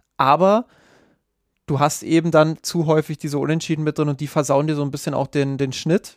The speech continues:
äh, den Punkteschnitt, aber die versauen dir eben auch den Gesamteindruck so ein bisschen. Und, ähm, Fußball ist nun mal leider, und das werden wir spätestens beim Gladbach-Spiel nachher dann auch feststellen,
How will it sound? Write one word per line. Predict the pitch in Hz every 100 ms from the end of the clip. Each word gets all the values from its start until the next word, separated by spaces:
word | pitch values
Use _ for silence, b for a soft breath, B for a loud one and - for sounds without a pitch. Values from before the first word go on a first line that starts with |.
| -
äh, | 135 131
den | 139 135
Punkteschnitt, | 170 170 185 - 180 208 -
aber | 143
die | 143
versauen | 151 139 143 156
dir | 147
eben | 147
auch | 139
den | 139 143
Gesamteindruck | 139 151 - 165 139 127
so | 131
ein |
bisschen. | 120 117 - -
Und, | - 123 - B B B B
ähm, | - 120 123 123 - _ _ _ - - - _ _ _ _ -
Fußball | - 185 202 175
ist | - 190 196
nun | 180
mal | 165
leider, | 143 139 160 160 - - -
und | 135
das | 139 -
werden | 139 143
wir | 143 -
spätestens | - 156 151 147
beim | 143
Gladbach-Spiel | 135 139 151 - 151
nachher | 143 139 139
dann | 135
auch | 139
feststellen, | - 139 - 143